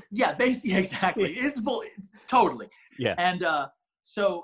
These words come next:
Speaker 1: he's just running me over, and I don't blame him. Like, I, I didn't know what I was doing, and I was kinda, like, trying to do it, and I was sucking, and, like, we were halfway through the first match, and I'm like, "I'm gonna lose this. Um, not only am I sucking, I'm gonna lose this great, like, hotline gig. It's, it's, this is
Speaker 2: Mm-hmm.
Speaker 1: gonna be the end."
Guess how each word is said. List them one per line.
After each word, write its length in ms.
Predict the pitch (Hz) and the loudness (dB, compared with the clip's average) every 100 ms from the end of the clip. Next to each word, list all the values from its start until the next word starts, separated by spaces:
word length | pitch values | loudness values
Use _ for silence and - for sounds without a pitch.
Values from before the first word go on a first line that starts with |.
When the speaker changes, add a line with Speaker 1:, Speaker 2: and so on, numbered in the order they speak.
| - | -2
Speaker 1:
he's 200 | 311 311 | -2 -2
just 160 | 302 | -6
running 260 | 165 160 165 | -4 -6 -6
me 140 | 147 | -8
over, 420 | 135 139 180 208 - | -8 -6 -8 -10 -6
and 100 | 226 | -2
I 40 | 330 | 0
don't 140 | 294 | 0
blame 220 | 180 247 | -2 -2
him. 140 | 226 - 151 | -4 -6 -8
Like, 140 | - | -6
I, 100 | - 190 - | -8 -8 -4
I 60 | 233 | -2
didn't 120 | 254 | 0
know 80 | 196 | 0
what 80 | |
I 40 | 180 | -2
was 100 | 170 | -4
doing, 340 | 190 208 208 190 | -4 -2 -4 -4
and 80 | |
I 60 | 175 | -4
was 140 | 170 | -4
kinda, 200 | - 180 | -4 -4
like, 240 | 180 160 - | -2 -6 -10
trying 260 | - 151 175 | -6 -4 -2
to 80 | |
do 180 | 170 185 | -4 -2
it, 100 | 185 | -2
and 80 | - | -4
I 40 | |
was 100 | 127 | -14
sucking, 680 | - - - 151 170 160 165 - _ _ | -14 -8 -6 -6 -6 -10 -12 -18 _ _
and, 100 | 151 | -6
like, 160 | 151 147 - _ _ 156 | -4 -4 -10 _ _ 2
we 100 | 170 | 4
were 100 | 151 | 4
halfway 360 | 151 165 180 | 4 2 0
through 120 | 175 | -4
the 80 | 151 | -6
first 260 | 156 151 147 | -6 -8 -4
match, 240 | 147 147 | -4 -4
and 60 | 139 | -10
I'm 60 | |
like, 200 | 131 131 - - - | -10 -12 -12 -12 -6
"I'm 100 | 156 | -2
gonna 160 | 180 139 | 0 2
lose 280 | 139 131 - | 2 0 -4
this. 360 | 110 - - 135 | -6 -6 -8 -6
Um, 120 | 175 | 2
not 160 | 190 285 | 6 8
only 400 | 262 226 - - _ | 8 6 4 -4 _
am 100 | 147 131 | -6 -6
I 60 | |
sucking, 460 | - - 165 160 139 | -4 0 0 0 -4
I'm 80 | 147 | -4
gonna 140 | 135 | -2
lose 280 | 151 175 143 | 0 0 -2
this 180 | 135 - | -8 -6
great, 380 | 147 143 143 - _ _ _ 127 | 0 2 0 -4 _ _ _ -6
like, 140 | 123 135 143 | -4 -6 -4
hotline 540 | - 202 180 175 180 | 2 2 4 2 2
gig. 340 | 175 165 170 165 | 0 0 0 -4
It's, 140 | 170 - | -10 -10
it's, 180 | 117 110 | -8 -6
this 120 | 101 | -6
is 60 | |
Speaker 2:
Mm-hmm. 80 | 98 | -4
Speaker 1:
gonna 80 | 143 | -2
be 60 | 151 | 0
the 60 | |
end." 120 | 160 | 0